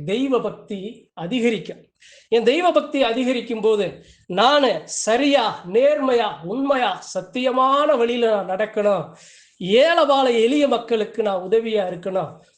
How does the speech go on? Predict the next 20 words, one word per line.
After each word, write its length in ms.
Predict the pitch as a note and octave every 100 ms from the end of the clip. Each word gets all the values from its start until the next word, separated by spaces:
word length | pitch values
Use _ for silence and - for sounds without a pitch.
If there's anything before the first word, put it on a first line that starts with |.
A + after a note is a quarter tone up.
| -
முடிஞ்ச 320 | G3 C4+ B3+
அளவு 360 | B3+ A#3 G#3
தான 380 | D#3+ G3+ C4+ D4
தர்மங்களை 580 | A3+ G#3+ B3 B3 A#3 A3+
நான் 260 | G3+ F3+ -
செய்யணும். 480 | F#3+ G3+ F#3+ E3+ - - _
என்ன 320 | F3+ A#3+ D#4
நான் 300 | D4+ C4 B3
நல்வழிப்படுத்தணும். 1000 | A3 D4 F4 D#4 - B3+ A3+ A3+ G#3 F#3+ - -
என்னை 520 | F3 F#3+ A3 G#3+ G#3+
மட்டுமல்லாம 1000 | G3+ A3 A3+ D#4+ C#4+ B3 A#3+ A3+ G#3+ G3
அந்த 220 | - F#3+ F#3
எல்லையில 440 | F#3+ B3 D4+ C4
இருக்க 260 | A3+ A3 G3
எல்லாரைத்தையும், 1300 | F3 F#3 G3+ A#3 C4 D4+ D4+ C#4+ D4 C#4 C4+ G#3+ F3+
எல்லாரையும் 720 | G#3 C4+ D#4+ E4 D4 C#4+ A#3 - _ _ _ _ _ _
நல்வழிப்படுத்தும். 840 | F#3+ A#3+ C#4+ C4+ G#3+ G#3 F3 - - _ _ _ _ _ - -
சரிங்க, 280 | B3+ A3+ - -
இது 260 | - G#3 G#3
ஏழு. 460 | G#3 G#3 - -